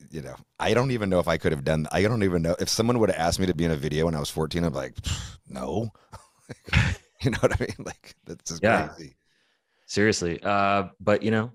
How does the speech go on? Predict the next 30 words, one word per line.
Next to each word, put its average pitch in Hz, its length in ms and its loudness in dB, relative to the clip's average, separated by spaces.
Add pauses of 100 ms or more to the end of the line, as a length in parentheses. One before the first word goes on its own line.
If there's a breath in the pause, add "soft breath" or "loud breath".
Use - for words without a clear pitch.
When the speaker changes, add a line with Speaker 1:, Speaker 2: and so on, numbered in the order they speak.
(160)
Speaker 2:
eh, 104 240 2
you 104 180 -2
kinda 120 240 4
just, 110 300 0
I 123 80 6
think 233 200 0
I've 151 200 0
made 120 160 2
a 104 40 0
life 101 260 0
out 80 120 2
of 78 60 -2
that. 73 180 -4
Just - 160 -2
say 107 100 2
yes. 87 420 0
Just - 160 -4
say 95 120 2
yes 85 200 2
to 92 60 -4
things, 92 320 -2
to 87 60 -2
experiences, 92 720 0
and 78 160 -4
see 87 140 -2
where 85 140 2
it 67 80 -4
goes, 90 360 -2
you 80 60 -8
know? 82 200 -8